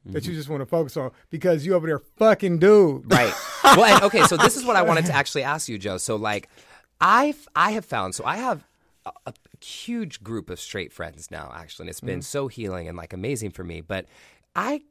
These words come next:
Speaker 3: seem to find that men who are actually more secure in themselves and comfortable with, with, like, really confident in who they are and their sexuality aren't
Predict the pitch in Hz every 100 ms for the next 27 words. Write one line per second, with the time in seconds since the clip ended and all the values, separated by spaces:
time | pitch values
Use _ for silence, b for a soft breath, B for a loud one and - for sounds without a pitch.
0 | _ - - - 185 185 170 139 - 107
1 | 87 78 85 - _ _ _ 110 104 104
2 | 98 - _ _ _ 101 110 151 196 214
3 | 180 160 131 110 110 - 110 98 92 98
4 | 90 98 117 131 127 - 104 - - -
5 | 113 107 - 95 92 87 78 76 - 87
6 | 64 64 110 - - _ _ _ _ _
7 | 107 95 - 127 123 135 107 104 90 -
8 | 107 101 - 95 - 107 170 185 - 156
9 | 143 98 92 - 117 104 95 98 95 -
10 | 95 - 92 98 110 107 b b _ 135
11 | 160 170